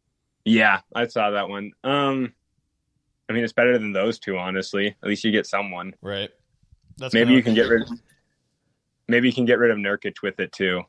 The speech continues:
Speaker 2: Yeah. I don't know, man. They, they're in a, they're in a tough spot.
Speaker 1: Mm-hmm. Totally.
Speaker 2: Hmm.
Speaker 1: Yeah. <laughs> It's just kinda, that's kinda where you're at. Like, you're like, "Eh, this
Speaker 2: Yeah.
Speaker 1: is just sad." Um,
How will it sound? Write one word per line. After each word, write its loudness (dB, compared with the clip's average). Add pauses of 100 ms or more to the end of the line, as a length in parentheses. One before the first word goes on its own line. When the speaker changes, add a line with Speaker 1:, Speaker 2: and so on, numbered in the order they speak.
(320)
Speaker 2:
Yeah. -14 (280)
I -2
don't -4
know, -8
man. -12
They, -12
they're -14
in -12
a, -14 (220)
they're -8
in -8
a -8
tough -10
spot. -12 (640)
Speaker 1:
Mm-hmm. 2 (360)
Totally. 2 (2750)
Speaker 2:
Hmm. -8 (1120)
Speaker 1:
Yeah. 0
<laughs> 0 (360)
It's 4
just 4
kinda, 4
that's 2
kinda 0
where -2
you're -4
at. -2
Like, -8
you're -6
like, -8
"Eh, -6 (300)
this -12
Speaker 2:
Yeah. -6
Speaker 1:
is -10
just -10
sad." 4 (840)
Um, -2